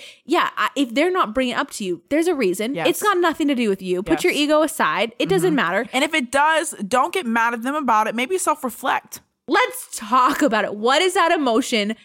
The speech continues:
Speaker 1: say
Speaker 2: Yes.
Speaker 1: about you? What are you
Speaker 2: Yes.
Speaker 1: feeling? That is something for you to look into about yourself.
Speaker 2: Come on.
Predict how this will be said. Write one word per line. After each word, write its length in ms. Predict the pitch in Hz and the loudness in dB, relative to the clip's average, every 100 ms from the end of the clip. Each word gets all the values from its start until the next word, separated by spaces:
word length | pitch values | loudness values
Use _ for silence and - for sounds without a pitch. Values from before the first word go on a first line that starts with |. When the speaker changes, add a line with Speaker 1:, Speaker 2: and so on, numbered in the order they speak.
| - | -12
Speaker 1:
say 240 | - 269 | 0 4
Speaker 2:
Yes. 140 | 240 349 | 6 6
Speaker 1:
about 300 | 233 220 214 | 4 2 2
you? 300 | 226 214 160 | 2 2 2
What 260 | 147 214 254 | 2 2 4
are 100 | 359 | 4
you 100 | 523 | 4
Speaker 2:
Yes. 160 | 554 | 4
Speaker 1:
feeling? 420 | 508 339 262 226 220 | 4 4 4 2 2
That 180 | 208 | 2
is 180 | 247 285 | 2 2
something 400 | - 247 240 247 | 0 -2 -2 -4
for 120 | 233 | -2
you 180 | 233 220 | -4 -4
to 140 | 214 220 | -6 -6
look 340 | 202 233 247 - | -2 -4 -4 -2
into 340 | 247 240 247 | 0 0 -2
about 220 | 202 190 | 0 -2
yourself. 640 | 208 240 - - 359 311 - | -4 -8 -10 -4 0 0 0
Speaker 2:
Come 180 | 226 | 0
on. 300 | 240 175 143 | 0 0 -4